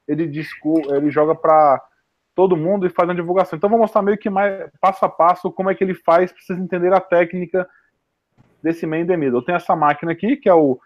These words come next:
o, digamos, o atacante, tá? Isso aí pode ser feito com Ethercap, no Linux.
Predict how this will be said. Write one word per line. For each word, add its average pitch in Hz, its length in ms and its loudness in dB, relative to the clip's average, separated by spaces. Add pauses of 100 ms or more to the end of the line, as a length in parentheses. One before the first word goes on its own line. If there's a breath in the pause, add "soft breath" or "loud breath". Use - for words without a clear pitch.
(440 soft breath)
o, 135 60 -10
digamos, 143 340 -4
o 156 40 4
atacante, 170 640 -2
tá? 170 320 2 (340)
Isso 135 180 -2
aí 175 40 4
pode 180 220 0
ser 160 140 0
feito 165 240 2
com 165 60 -2
Ethercap, 160 720 2
no 143 140 -6
Linux. 151 640 -6